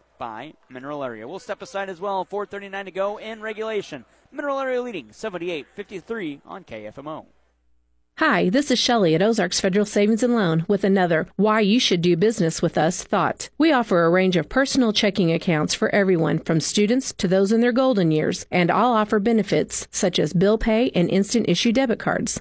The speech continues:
Speaker 2: Have questions? Talk to one of our account specialists about our products and services. And remember, at Ozarks Federal, we are a mutual association, so as a customer, you are an owner.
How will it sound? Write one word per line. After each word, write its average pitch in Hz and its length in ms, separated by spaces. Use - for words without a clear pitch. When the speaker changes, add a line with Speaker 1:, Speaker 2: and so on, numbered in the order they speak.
Speaker 2:
Have 165 200
questions? 370 640
Talk 302 200
to 294 100
one 254 140
of 208 100
our 180 160
account 233 320
specialists 185 560
about 160 240
our 151 80
products 208 440
and 208 100
services. 175 560
And 190 200
remember, 190 540
at 196 140
Ozarks 226 440
Federal, 180 480
we 240 140
are 175 140
a 160 40
mutual 185 460
association, 185 920
so 185 180
as 170 100
a 180 80
customer, 175 640
you 226 200
are 165 140
an 175 120
owner. 165 360